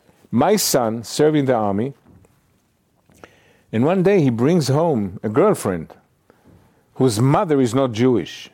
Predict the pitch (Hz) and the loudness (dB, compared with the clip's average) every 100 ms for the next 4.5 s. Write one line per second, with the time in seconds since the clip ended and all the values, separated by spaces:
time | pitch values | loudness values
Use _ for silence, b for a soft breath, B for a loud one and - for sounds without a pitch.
0 | _ _ - 120 151 175 131 123 113 - | _ _ -4 0 2 2 2 2 0 -2
1 | 113 110 101 123 208 233 202 107 85 - | 0 0 -2 -2 0 0 2 0 -2 -12
2 | b b b b b b b b - 117 | b b b b b b b b -4 -2
3 | 113 190 175 131 127 117 110 - 135 127 | 0 2 2 4 2 2 0 0 0 0
4 | 190 180 123 85 | 0 0 0 -4